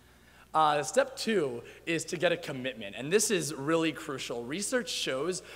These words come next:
that getting a commitment substantially increases the likelihood that someone will follow through and actually do the behavioral change we want them to. So we have an online version of our pay-per-view where instead of paying them, we have the, we give them a chance of winning movie tickets. And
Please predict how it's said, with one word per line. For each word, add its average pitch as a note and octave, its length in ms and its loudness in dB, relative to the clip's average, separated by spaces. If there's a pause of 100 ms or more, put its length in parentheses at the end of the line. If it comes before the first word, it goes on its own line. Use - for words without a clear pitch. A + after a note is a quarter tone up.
(160)
that D3 180 2
getting E3+ 280 0
a F3+ 80 0
commitment D#3+ 480 -4
substantially G3 840 0
increases D#3+ 640 -2
the C#3+ 100 0
likelihood E3+ 560 -2
that D3+ 80 -8
someone D#3+ 240 -2
will C#3+ 120 -4
follow D#3+ 340 2
through E3 380 2 (260)
and E3 140 0
actually E3 360 -2
do D3+ 220 -2
the D#3 80 -2
behavioral C#3 460 -4
change C#3 260 -2
we C3 80 -4
want A#2 300 -6
them G#2+ 160 -10
to. A2 260 -6
So B2+ 400 0 (320)
we G3 180 0
have G#3+ 200 2
an - 80 -2
online D3+ 560 2
version C3 320 -4
of B2 100 -2
our A#2+ 100 0
pay-per-view B2+ 560 -6
where B2+ 200 0
instead D3 260 0
of C#3 140 -4
paying D3 320 -2
them, E3+ 160 0
we D3+ 100 -2
have C#3 160 2
the, C3 240 0
we C#3 80 -6
give C#3+ 160 -2
them D3 120 -4
a C3+ 40 0
chance C#3 320 -2
of C3+ 80 -4
winning C3 260 -4
movie C#3+ 220 -4
tickets. A#3 480 -2 (460)
And D3 560 0